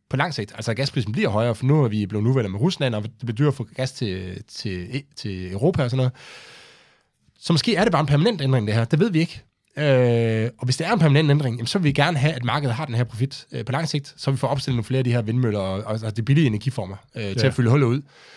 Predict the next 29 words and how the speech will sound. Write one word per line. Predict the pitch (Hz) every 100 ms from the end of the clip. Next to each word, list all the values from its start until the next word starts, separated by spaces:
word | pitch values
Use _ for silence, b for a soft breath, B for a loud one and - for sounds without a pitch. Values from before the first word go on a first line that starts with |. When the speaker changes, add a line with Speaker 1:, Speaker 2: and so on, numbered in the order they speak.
| B B B B _
Speaker 2:
Så, | - -
Speaker 1:
Og, | 147
Speaker 2:
så | 143
Speaker 1:
og |
hvis | 151 -
vi | 190
går | 208
ind, | 214
som, | 151 151
som, | - - 147 139
hvis | 135
staten | - 190 139
går |
ind, | 160
og | 135
så, | 156 - -
så | 156
tager | - 165
den | 131
her | 135
overnormale | 127 143 107
profit, | - 135 - - _
jamen, | 123
så | 123 147
er | 156
der |
ikke | 143 139
det | 139
her, | 135